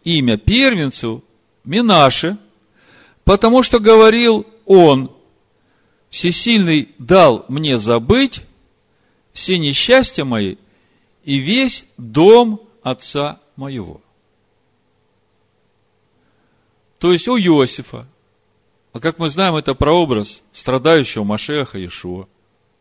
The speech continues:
рождается от языческой жены, если опять образы переводить в духовные процессы, от уверовавших из язычников,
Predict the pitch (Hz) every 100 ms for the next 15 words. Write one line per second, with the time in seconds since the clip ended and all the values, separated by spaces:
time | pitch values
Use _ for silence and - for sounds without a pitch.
0 | _ _ _ _ _ _ _ _ _ _
1 | - 202 240 165 196 175 156 - 151 151
2 | 160 175 185 262 - - 160 131 180 247
3 | 160 151 147 156 _ _ _ _ _ _
4 | _ _ _ _ _ _ _ _ _ 127
5 | 131 147 147 151 131 156 131 120 110 110
6 | 117 120 127 123 110 - _ - - 113
7 | - 123 110 104 117 113 131 110 98 92
8 | _ _ _ - 139 - - _ _ _
9 | _ _ _ _ _ - 160 175 214 156
10 | 120 - 113 147 127 113 120 123 165 170
11 | 196 -